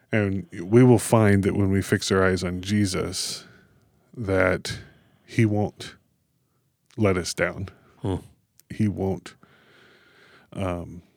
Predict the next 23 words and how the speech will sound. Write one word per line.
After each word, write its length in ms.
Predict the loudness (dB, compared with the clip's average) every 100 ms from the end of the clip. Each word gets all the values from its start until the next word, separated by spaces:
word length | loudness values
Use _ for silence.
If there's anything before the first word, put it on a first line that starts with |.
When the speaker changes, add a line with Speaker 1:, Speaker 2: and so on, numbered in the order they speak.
| _ _ _ _ -18 -18 _ _ _
Speaker 1:
he 140 | 0 2
doesn't 280 | 2 0
change. 560 | -6 -4 -4 -6 -8 -10 -6
He's 180 | -4 -2
the 60 | -2
same 260 | 0 0
yesterday, 380 | 0 -2 -4 -4
today, 260 | -6 -6 -6
and 140 | -8
forever. 420 | -8 -8 -10 -14 _ _ _ _ _ _ _ _ _ _ _ _ _ _ _ _ _ _ _ _ _ _ _ _ _ _
And 180 | -2 0
so, 520 | 4 6 6 4 0 -10 _ -6
as 160 | 0 6
long 160 | 8
as 140 | 6 4
human 280 | 4 4 4
beings 360 | 2 2 0
are 80 | 0
involved, 540 | 0 2 2 0 -4 -14 -20 _ _ -4
there's 200 | -2 -2
going 300 | -2 0 0
to 100 | -2
be 400 | -2 -2 -4